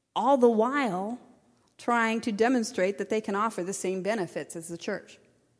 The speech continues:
So jumping to Exodus eight eight, when Pharaoh called Moses and Aaron and said, "Plead with the Lord to take away the frogs from me and from my people, and I will let the people go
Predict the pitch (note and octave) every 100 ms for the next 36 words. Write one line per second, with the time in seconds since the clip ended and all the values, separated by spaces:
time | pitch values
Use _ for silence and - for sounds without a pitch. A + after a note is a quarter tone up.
0 | _ _ _ _ _ _ _ _ _ _
1 | _ _ - B3+ B3 D4 E4+ D4+ B3+ A#3
2 | A#3 G#3+ G#3 - G3+ G3 - B3+ B3+ -
3 | - - _ _ _ - - - - A3
4 | A3 C#4+ F#4 F4+ - B3 A#3 A#3 A#3+ B3+
5 | G3 F#3+ F3+ F3+ F#3+ E3+ E3 F3+ F3+ -
6 | - B3+ C#4+ D#4 E4+ E4+ D#4 G#3+ G#3+ G3+
7 | F#3 G#3 G#3+ A3 G#3 G3 G3 F#3+ F#3 F#3+
8 | - D#3+ D#3 D3 D3 E3 F#3 F3+ F3+ F3+
9 | F3+ F3 E3 D3 - E3+ G3 A3+ C4 A#3
10 | F#3 F#3+ G3 G3+ F#3+ F#3 E3+ E3 D#3+ E3